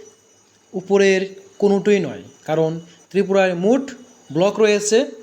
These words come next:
আটান্নটি। নেক্সট,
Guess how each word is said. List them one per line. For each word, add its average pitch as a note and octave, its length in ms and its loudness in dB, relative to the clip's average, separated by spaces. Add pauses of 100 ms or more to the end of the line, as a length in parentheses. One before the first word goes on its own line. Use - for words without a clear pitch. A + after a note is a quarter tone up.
(360)
আটান্নটি। D#3 500 -6 (3000)
নেক্সট, E3+ 340 -6